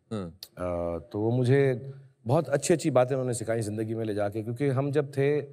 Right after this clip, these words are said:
Speaker 2: जब बड़े हो रहे थे तो बड़-, बहुत गुर्बत ज़्यादा थे, पैसा नहीं था। अ, तो, <clears throat> अ, झूठ बोल के मम्मी को कि हम फिल्म दिखाने ले जा रहे हैं, वो ले जाके ऐसे चने वने खिलाते थे, अ, कमानी ऑडिटोरियम के सेंटर में कि, "यहाँ बैठ जाओ यार,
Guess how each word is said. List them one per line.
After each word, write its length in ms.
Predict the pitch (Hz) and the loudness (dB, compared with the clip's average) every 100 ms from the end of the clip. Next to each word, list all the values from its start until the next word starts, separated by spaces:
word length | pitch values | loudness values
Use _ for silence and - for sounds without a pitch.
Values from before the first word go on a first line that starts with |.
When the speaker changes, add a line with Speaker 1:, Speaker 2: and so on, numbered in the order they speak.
| - _ - | -20 _ -2
Speaker 2:
जब 160 | 113 | 2
बड़े 180 | 101 147 | 4 4
हो 100 | 165 | 4
रहे 120 | 131 | 0
थे 40 | 135 | 0
तो 100 | 156 | -2
बड़-, 440 | 147 117 - 98 | -2 -4 -8 -10
बहुत 340 | 95 120 135 127 | -4 -4 -4 -4
गुर्बत 260 | 104 143 139 | 2 4 4
ज़्यादा 220 | 98 90 | 2 0
थे, 120 | - - _ - | -4 -18 _ 0
पैसा 200 | 110 127 | 2 2
नहीं 180 | 117 117 | 2 0
था। 80 | 107 - - _ _ _ - | -2 -10 -20 _ _ _ -8
अ, 380 | 95 92 92 92 | -2 -2 0 -4
तो, 400 | 90 113 113 107 104 - _ _ _ - | -4 -2 0 -2 -6 -18 _ _ _ -4
<clears throat> 340 | 117 127 107 - - - - | -2 0 -2 -8 -18 -16 -8
अ, 200 | 95 95 - - | -4 -4 -6 -8
झूठ 240 | 107 131 160 | 2 4 6
बोल 240 | 135 139 | 4 2
के 120 | 135 | 2
मम्मी 260 | 143 131 135 | 0 0 2
को 140 | 139 | 0
कि 100 | 135 | 0
हम 100 | 135 | 0
फिल्म 200 | 120 135 | 0 2
दिखाने 260 | 123 120 123 | 2 2 2
ले 100 | 113 | 2
जा 140 | 107 | 2
रहे 80 | 113 | 2
हैं, 40 | 123 | 2
वो 60 | |
ले 80 | 107 | 2
जाके 260 | 110 113 135 | 2 4 2
ऐसे 200 | 113 117 | 0 2
चने 200 | 120 120 | 2 2
वने 200 | 120 113 | 2 2
खिलाते 260 | 101 95 | 0 0
थे, 100 | 95 | -2
अ, 1000 | 92 _ _ _ - - 95 92 90 90 | -6 _ _ _ -10 -2 0 2 0 -2
कमानी 320 | 90 110 110 117 | 2 2 4 4
ऑडिटोरियम 420 | 110 110 107 107 | 4 4 2 0
के 80 | 104 | 0
सेंटर 260 | 107 101 | -2 -2
में 160 | 98 101 | -2 0
कि, 60 | |
"यहाँ 120 | 110 110 | 0 2
बैठ 140 | 101 | 2
जाओ 140 | 113 | 4
यार, 360 | 120 120 101 - | 4 2 -2 -12